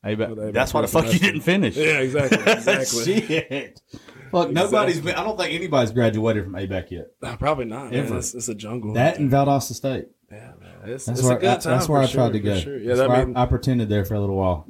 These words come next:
Speaker 2: Yeah, I was getting in as many chances as I could to go to Blue Water and Valdosta.
Speaker 1: Oh,
Speaker 2: Mulligans,
Speaker 1: shit. It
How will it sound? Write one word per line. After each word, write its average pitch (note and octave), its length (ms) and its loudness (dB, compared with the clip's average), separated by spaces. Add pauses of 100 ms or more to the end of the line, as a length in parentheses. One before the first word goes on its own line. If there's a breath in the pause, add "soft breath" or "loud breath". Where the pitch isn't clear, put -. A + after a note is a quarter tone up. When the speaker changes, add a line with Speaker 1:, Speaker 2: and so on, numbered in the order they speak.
(140)
Speaker 2:
Yeah, A2+ 380 -2
I A#2 40 2
was B2+ 180 2
getting B2 240 2
in B2 160 2
as - 340 -6 (260)
many A2+ 260 -2
chances G#2+ 480 -8
as G2+ 40 -8
I G2+ 80 -6
could G#2+ 260 -4
to G2+ 40 -8
go G#2 140 -6
to G2 80 -6
Blue G#2 220 -4
Water G#2+ 240 -2
and G#2 80 -6
Valdosta. G#2 380 -2
Speaker 1:
Oh, B2 340 4
Speaker 2:
Mulligans, B2 180 0
Speaker 1:
shit. B2 300 2
It C3 60 4